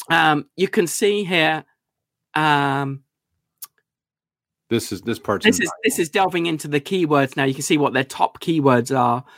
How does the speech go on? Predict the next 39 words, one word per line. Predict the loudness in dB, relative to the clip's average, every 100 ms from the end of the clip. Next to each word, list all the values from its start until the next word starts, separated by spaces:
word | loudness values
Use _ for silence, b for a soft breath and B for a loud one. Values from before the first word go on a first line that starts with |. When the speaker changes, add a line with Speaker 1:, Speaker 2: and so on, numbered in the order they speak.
| b
Speaker 1:
for | 0
Speaker 2:
Yeah. | 2
Speaker 1:
digital | 2 0 -2 2
marketer. | 4 2 0 -6 -6 B B B
But | 0
that's | 2 0
the | 2
way | 4 4
I | 4
like | 2 0
to | 0
use | 2 2
it | -2
because | 0 2
it | 4 4
basically | 2 0 -2 -2
reverse | 0 0 4 2 2 -2
engineers | 0 2 2 0 2 2 2 0 -4 -6 B B B B
how | -2 2 4 4 2 -4
they | 0 2
became | 2 -4 -2 -2 -2
popular, | -2 -2 -2 -2 0 -2 -6 -10 _ _ _ -8
uh, | 0 2 0 -4
for | 0 2 2
S | 0 2
E | 2
O. | 0 -4 -16 _
And | -2
you | -2
can | 0
do | 0
that | 0 0
with | -2 -2
any | -2 0 0 -2 -4 _ _
major, | -4 0 2 0 0 -2 -4 -12 _ _ _ _ -2
um, | 0 0 0
website. | 0 0 -4 -6 -8 -16 -20 _ _
Speaker 2:
This, | -4 0 0 -4 -12 -6
this, | -2 -2 -4 -14